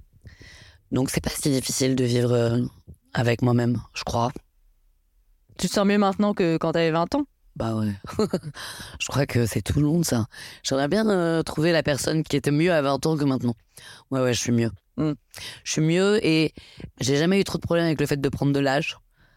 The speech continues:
Speaker 1: C'est pas trop un souci pour moi. Et là, depuis un an, <laughs> j'ai ce truc un peu de genre, ah,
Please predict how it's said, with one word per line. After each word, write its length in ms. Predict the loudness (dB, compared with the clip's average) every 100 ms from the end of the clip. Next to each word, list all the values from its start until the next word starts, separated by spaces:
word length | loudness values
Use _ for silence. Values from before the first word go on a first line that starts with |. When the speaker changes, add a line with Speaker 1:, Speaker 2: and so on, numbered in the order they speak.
| -16
Speaker 1:
C'est 180 | -16 -4
pas 120 | -2
trop 420 | -2 -2 0 0 0
un 80 |
souci 340 | -2 -4 -2 -2
pour 160 | 0
moi. 220 | 0 -2 -4 _ _ _ _ _ _ _ _ -20 -20 _ _
Et 140 | 0
là, 420 | 2 2 2 2 -2 _
depuis 360 | -6 -6 -2 0
un 140 | 2
an, 180 | 0 -2 -6 -16 -14
<laughs> 280 | -10 -10 -10
j'ai 140 | -4 -2
ce 100 | -2
truc 300 | 0 0 0
un 80 | 0
peu 100 | 2
de 120 | 2
genre, 200 | 2 0 _ _ _
ah, 460 | -14 -12 -14 -16